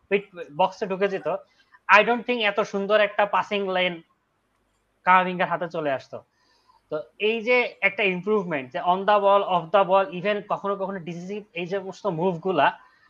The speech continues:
আহ, ভিনিসিয়াসের এই ইমপ্রুভমেন্টগুলো astonishing and definitely so eye soothing to see। যাই হোক,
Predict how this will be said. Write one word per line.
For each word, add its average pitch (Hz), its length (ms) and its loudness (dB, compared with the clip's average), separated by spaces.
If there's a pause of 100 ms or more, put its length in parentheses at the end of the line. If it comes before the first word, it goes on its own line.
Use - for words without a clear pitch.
(100)
আহ, 143 100 -4
ভিনিসিয়াসের 214 680 -2
এই 190 260 0 (480)
ইমপ্রুভমেন্টগুলো 196 680 0
astonishing 185 560 0
and 151 120 -2
definitely 175 500 -4
so 175 400 0 (400)
eye 170 220 6
soothing 170 320 -2
to 160 80 -4
see। 131 300 -6 (1400)
যাই 208 140 6
হোক, 254 140 4